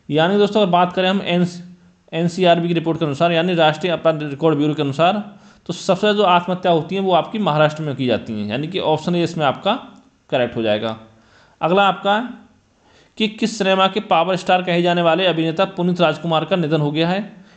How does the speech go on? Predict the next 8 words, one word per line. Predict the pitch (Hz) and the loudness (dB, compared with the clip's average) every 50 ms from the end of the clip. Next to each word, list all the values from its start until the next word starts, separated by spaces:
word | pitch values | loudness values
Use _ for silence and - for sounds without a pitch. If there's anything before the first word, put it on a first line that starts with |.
| _ - - | _ -8 -2
मलयालम | 139 143 143 156 165 170 175 | 0 2 4 4 4 2 2
सिनेमा, | 175 180 180 180 180 190 196 214 208 - - - | 0 0 0 0 2 0 0 -2 -4 -8 -4 0
तमिल | 156 147 160 165 | 0 0 0 0
सिनेमा, | 160 - 170 175 175 185 196 214 202 175 - | -2 -2 0 0 0 0 0 -2 -2 -4 -2
तेलुगु | 165 151 151 160 160 | 0 0 0 0 -2
सिनेमा, | 160 - 175 170 175 185 196 233 233 - - - - - | -2 -2 -2 -2 0 0 -2 -4 -6 -10 -16 -20 -10 -2
कन्नड़ | - 151 135 131 123 | -2 0 0 0 -2
सिनेमा। | 131 120 117 117 117 113 113 117 | -2 -2 0 0 0 -2 -4 -6